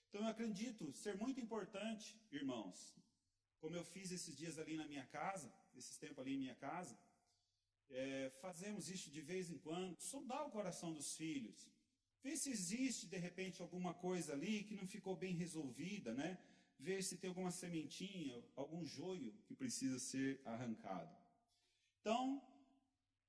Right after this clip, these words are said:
os irmãos de José, eles eram pessoas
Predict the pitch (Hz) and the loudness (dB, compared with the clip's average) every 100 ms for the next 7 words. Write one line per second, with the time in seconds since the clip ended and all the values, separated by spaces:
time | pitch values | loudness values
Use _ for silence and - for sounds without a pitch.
0 | _ 220 196 220 214 247 285 220 220 220 | _ 2 4 4 4 4 4 2 2 0
1 | 175 185 208 220 214 - - _ _ _ | 0 2 2 2 -2 -8 -20 _ _ _
2 | _ _ _ _ _ - 208 202 214 233 | _ _ _ _ _ -4 -2 2 2 2
3 | 226 220 185 - 214 220 226 226 214 - | 0 0 0 2 2 2 2 2 2 -2